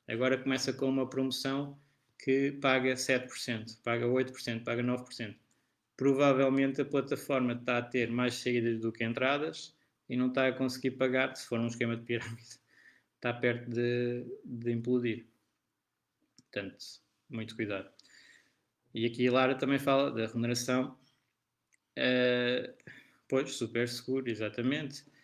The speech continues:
E, e, e reserva de emergência, exato. Eh, esta área não convém nada ser usada como reserva de emergência. Não, não, não tem esse perfil. O perfil de uma reserva de emergência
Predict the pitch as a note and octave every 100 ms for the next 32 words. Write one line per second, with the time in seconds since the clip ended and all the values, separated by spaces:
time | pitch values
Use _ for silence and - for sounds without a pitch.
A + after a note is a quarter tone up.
0 | _ _ _ _ - - - A#2 A#2 -
1 | A#2 A#2 - B2 A#2 A#2+ A#2 A#2+ B2 A#2+
2 | B2+ B2+ - - - A#2+ A#2+ B2 - B2
3 | A2 G#2 G#2 - - _ _ _ - -
4 | _ C3 B2+ - C3 C#3 C#3+ C#3+ - -
5 | _ _ _ C#3 C#3 C#3+ C#3 C#3+ C#3+ D3
6 | C#3 C#3 C3+ - C#3 C3+ B2 C#3 C3+ C#3
7 | C#3 C#3+ C#3 C3+ C#3 C#3 C#3 D3 D3+ C3+
8 | D3 E3 - A2 A2 A2+ A#2 A#2 A#2 B2
9 | B2 A#2+ C3+ C3+ D3 D#3 D3+ - - -
10 | D3 C#3+ A2+ A2+ - B2 A#2+ - E3+ F3
11 | D#3 D3+ C#3+ C3 A#2+ A#2+ B2 B2 C3+ B2+
12 | C#3 D#3 - E3